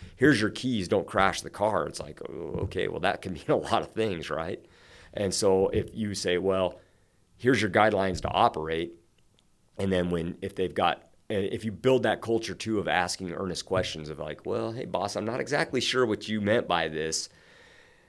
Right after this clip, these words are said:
What do you mean by this?" 'Cause, like, I'm from the eighties, and I remember teaching a class, and I, I said to the, the students, I said, "Some people will look at you and say,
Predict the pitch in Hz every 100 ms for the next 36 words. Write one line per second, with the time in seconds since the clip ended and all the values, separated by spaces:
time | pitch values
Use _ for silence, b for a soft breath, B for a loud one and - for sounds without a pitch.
0 | b b _ - 110 120 113 107 110 85
1 | 80 78 - 113 98 101 - 104 175 143
2 | 98 - 87 90 67 - - - _ _
3 | _ _ _ _ _ _ _ 101 101 117
4 | 113 104 107 104 - 87 - 95 87 90
5 | 104 90 98 92 90 90 - 98 90 82
6 | - 90 90 - 101 92 92 90 85 90
7 | - 151 160 170 113 98 104 107 - 92
8 | 87 85 - 82